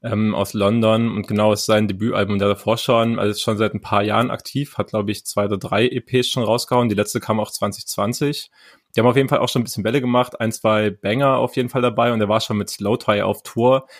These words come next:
was finde ich, also ich finde, der Sound von seinem neuen Album ist auch sehr nah, finde ich, an so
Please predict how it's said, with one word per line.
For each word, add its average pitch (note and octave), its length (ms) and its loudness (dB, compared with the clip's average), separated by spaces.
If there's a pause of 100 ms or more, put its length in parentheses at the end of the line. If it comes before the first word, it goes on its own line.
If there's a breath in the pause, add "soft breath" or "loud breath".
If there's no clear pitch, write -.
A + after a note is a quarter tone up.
(100)
was - 160 -4
finde A#2+ 220 0
ich, C3 80 0
also G#2 100 2
ich - 80 -4
finde, G#2+ 200 0
der G#2 60 2
Sound G#2+ 280 -4
von A2 80 -4
seinem G#2 260 0
neuen G#2+ 220 0
Album A2 320 0
ist - 160 -8
auch - 160 -10
sehr G#2+ 320 0
nah, A#2 200 4
finde A2+ 220 -4
ich, G#2+ 100 -4
an G#2+ 100 -4
so G2+ 320 -2